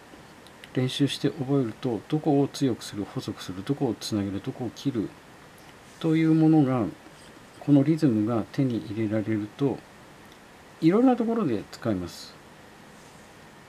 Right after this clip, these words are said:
獣編としてこれを覚える。だからこの作りとして、こういう動き、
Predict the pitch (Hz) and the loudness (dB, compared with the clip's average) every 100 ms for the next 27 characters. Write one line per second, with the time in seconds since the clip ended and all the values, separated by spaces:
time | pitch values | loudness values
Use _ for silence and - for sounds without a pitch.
0 | - - - - - 156 156 170 160 156 | -20 -20 -20 -20 -2 2 4 4 6 6
1 | 151 139 - - 143 - 143 - 127 117 | 4 2 -12 -6 -4 -2 -4 -2 -2 -2
2 | 104 110 95 87 - - - - - - | -2 -2 -4 -4 -12 -18 -20 -20 -20 -20
3 | - 123 120 147 151 127 - - 165 165 | -8 -6 -2 2 4 2 -6 -8 -4 -2
4 | 110 - - 113 95 - - - - - | -4 -8 -8 -6 -6 -8 -20 -20 -20 -20
5 | - - - - - - - - - - | -20 -20 -20 -20 -20 -20 -20 -20 -20 -20
6 | - - - - - - - - 185 190 | -20 -20 -20 -20 -20 -20 -18 -6 -2 0
7 | 185 160 156 151 - - 123 | 0 -2 0 -2 -4 -6 -6